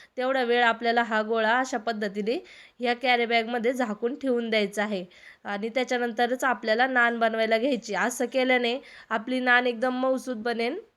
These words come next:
आणि पीठ पण छान मुरेल, एकदम सॉफ्ट होईल आणि लाटताना चिकटणार नाही.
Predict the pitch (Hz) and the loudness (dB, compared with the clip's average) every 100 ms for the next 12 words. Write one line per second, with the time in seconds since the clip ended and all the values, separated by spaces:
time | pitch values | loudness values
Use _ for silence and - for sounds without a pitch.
0 | _ _ _ 214 220 220 262 247 - 277 | _ _ _ -12 -12 -6 -6 -4 -2 -2
1 | 277 247 226 247 240 240 240 233 220 254 | 0 2 2 4 4 6 4 2 0 -2
2 | 262 247 240 240 220 214 214 226 226 233 | 2 2 2 2 2 4 4 2 -4 -2
3 | 226 220 220 220 226 254 247 226 214 214 | 2 2 2 -2 -2 -2 -2 -2 -2 -2
4 | 208 202 196 | -2 -2 -6